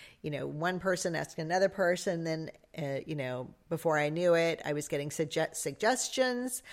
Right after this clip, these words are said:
I also, you know, just put it out there on social media that I was looking for a space. So there's lots of ways of going about it. You know, you could also go to the Googles if you're thinking about it as well.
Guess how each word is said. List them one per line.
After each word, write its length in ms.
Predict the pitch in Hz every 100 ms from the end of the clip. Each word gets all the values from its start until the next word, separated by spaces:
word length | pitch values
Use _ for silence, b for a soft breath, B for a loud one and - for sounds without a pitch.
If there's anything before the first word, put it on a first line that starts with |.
| B B
I 140 | 180 165
also, 1080 | - 190 214 - 208 196 196 196 196 190 -
you 120 | 156
know, 240 | 139 131 -
just 260 | 147 -
put 120 | 156
it 100 | 151
out 220 | 143 143 -
there 280 | 143 139
on 140 | 139 139
social 400 | - 139 - 139
media 640 | 156 190 220 214 214 220
that 140 | 208 208
I 80 | 202
was 220 | 202 202
looking 340 | 202 214 202
for 200 | 196 196
a 60 | 190
space. 720 | - 196 185 190 196 - - B B B
So 100 | 185
there's 220 | 202 202
lots 280 | 208 226 240
of 60 |
ways 320 | 220 190 180 170
of 140 | 160
going 260 | 170 160 156
about 280 | 151 151
it. 240 | 151 147 - -
You 140 | 147
know, 180 | 135 131
you 120 | 139
could 120 | 139 165
also 380 | 180 - 180
go 180 | 156 147
to 80 | 143
the 140 | 135
Googles 640 | 135 151 175 170 165 170 160
if 160 | -
you're 100 | 160
thinking 380 | 160 165 156 156
about 260 | 151 147 147
it 140 | 147
as 240 | - 147 151
well. 560 | 160 160 156 151 156